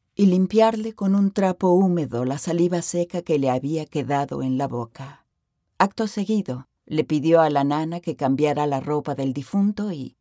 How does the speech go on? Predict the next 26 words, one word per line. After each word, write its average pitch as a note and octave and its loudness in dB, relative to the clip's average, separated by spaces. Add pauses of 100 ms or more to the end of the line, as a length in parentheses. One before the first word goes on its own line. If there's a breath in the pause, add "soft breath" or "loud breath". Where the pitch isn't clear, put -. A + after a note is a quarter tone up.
(160)
desde B2+ 0
el B2+ 0
teléfono D3 0
de C#3+ -2
la B2+ 0
casa D3+ -4
de B2+ 0
unos B2 0
vecinos, C3+ -6 (180)
llamó D#3+ 0
a F3 -4
una E3+ -2
ambulancia. C3+ -6 (480)
Elena A#3 6
les C4 2
gritaba G#3+ 4
a G3+ 4
los F#3+ -2
niños G#3 2
que F#3+ -4
se F3+ -4
quedaran E3 2
en E3 0
la B2+ 2
otra D#3 0
habitación. C3 -4